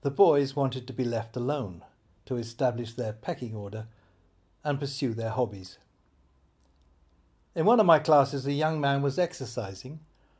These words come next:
with a chest expander. I suggested that he put it away.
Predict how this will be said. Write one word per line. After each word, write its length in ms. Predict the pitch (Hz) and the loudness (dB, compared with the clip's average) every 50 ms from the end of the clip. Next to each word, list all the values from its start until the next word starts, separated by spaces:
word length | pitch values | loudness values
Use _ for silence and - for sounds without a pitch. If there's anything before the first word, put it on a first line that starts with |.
| _ _ _ _ _ _ | _ _ _ _ _ _
with 140 | 202 202 | -4 -4
a 40 | 226 | -4
chest 300 | 208 208 269 262 - - | -2 2 2 2 2 2
expander. 600 | - 123 101 - - 123 113 107 101 90 92 92 - - _ _ _ _ _ _ _ _ _ _ _ _ _ _ _ _ _ _ _ _ _ _ _ _ _ _ _ _ _ _ _ | -6 -8 -8 -8 -8 -8 -8 -8 -8 -12 -16 -18 -20 -20 _ _ _ _ _ _ _ _ _ _ _ _ _ _ _ _ _ _ _ _ _ _ _ _ _ _ _ _ _ _ _
I 80 | 131 131 | -4 -4
suggested 640 | 113 - 139 127 127 180 170 139 - - 123 113 | -2 -4 -6 -2 0 -2 -2 -2 -4 -8 -8 -6
that 120 | 123 113 | -6 -8
he 60 | 113 117 | -8 -8
put 220 | 113 - 139 120 | -6 -6 -6 -6
it 120 | 113 110 | -6 -8
away. 460 | 117 117 127 131 117 101 90 92 90 | -6 -4 -4 -4 -4 -6 -10 -16 -20